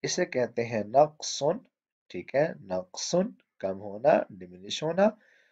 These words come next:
और दूसरा लफ्ज आप इसके लिए इस्तेमाल करेंगे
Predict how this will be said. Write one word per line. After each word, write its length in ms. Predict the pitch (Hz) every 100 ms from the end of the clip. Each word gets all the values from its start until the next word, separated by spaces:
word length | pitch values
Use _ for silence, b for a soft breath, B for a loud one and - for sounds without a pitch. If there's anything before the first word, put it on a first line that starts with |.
| b _
और 120 | 143 135 -
दूसरा 340 | 131 - 175
लफ्ज 240 | 143 117 - 98
आप 160 | 95 104
इसके 220 | - 98
लिए 160 | 95
इस्तेमाल 440 | 95 - 98 123 156
करेंगे 440 | 101 95 98 139